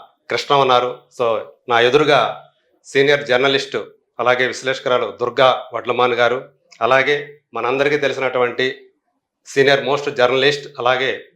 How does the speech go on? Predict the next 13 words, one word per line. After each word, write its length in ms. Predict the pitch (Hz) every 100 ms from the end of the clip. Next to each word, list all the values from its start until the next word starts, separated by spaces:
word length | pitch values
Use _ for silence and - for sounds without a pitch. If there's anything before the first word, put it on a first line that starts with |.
| _ _ _ -
సినీ 340 | - 151 175
రాజకీయ 600 | 139 139 147 151 147 139
విశ్లేషకులు 840 | 123 - 139 131 131 127 113 98 - _ _
భరద్వాజ్ 480 | - 127 135 139 135
గారు, 380 | 127 120 123 - _ _ - 123
అలాగే 240 | 143 147 135 - - -
చిత్రరంగానికి 640 | 139 180 170 165 156 143
సంబంధించినటువంటి 1080 | 131 127 131 127 127 123 120 117 131 139 - _ _ _ _ _ _
డైరెక్షన్ 400 | 120 160 175 165
డిపార్ట్‌మెంట్లో 600 | 156 156 147 139 139 139
పనిచేస్తూ, 540 | 131 123 127 - 143
రచయితగా 520 | 131 123 170 165 160 147
పనిచేస్తూ 760 | 127 127 127 123 143 143